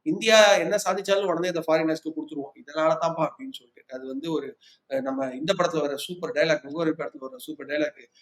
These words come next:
"இந்த ஊரு ஜெயிச்சா லக்குன்னும் தோத்தா மக்குன்னும்" அப்படிம்பாங்க. அது மாதிரி we, we give it very easily. நம்மளோட சேனல்லே ரெண்டு மூணு தடவை பேசியிருக்கோம். But அப்படி, அப்படி எல்லாம் பண்ணவே கூடாது. See,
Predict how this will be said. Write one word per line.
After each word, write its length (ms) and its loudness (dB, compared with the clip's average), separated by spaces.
"இந்த 140 -4
ஊரு 200 4
ஜெயிச்சா 420 6
லக்குன்னும் 520 2
தோத்தா 240 2
மக்குன்னும்" 540 -2
அப்படிம்பாங்க. 340 -6
அது 140 2
மாதிரி 240 8
we, 200 -4
we 280 0
give 140 2
it 120 4
very 160 8
easily. 380 2
நம்மளோட 380 4
சேனல்லே 300 4
ரெண்டு 200 2
மூணு 120 4
தடவை 240 2
பேசியிருக்கோம். 260 -8
But 60 6
அப்படி, 580 8
அப்படி 340 2
எல்லாம் 280 6
பண்ணவே 280 8
கூடாது. 280 6
See, 120 2